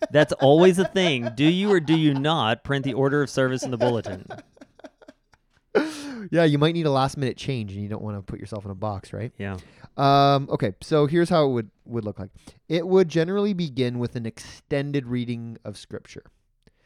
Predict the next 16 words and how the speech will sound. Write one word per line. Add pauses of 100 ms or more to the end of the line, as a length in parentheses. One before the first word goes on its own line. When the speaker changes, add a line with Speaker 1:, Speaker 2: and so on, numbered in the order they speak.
(400)
Speaker 2:
Uh,
sometimes
the
New
Testament,
sometimes
the
Old
Testament,
but
they
would
read, (600)
read
the
Bible,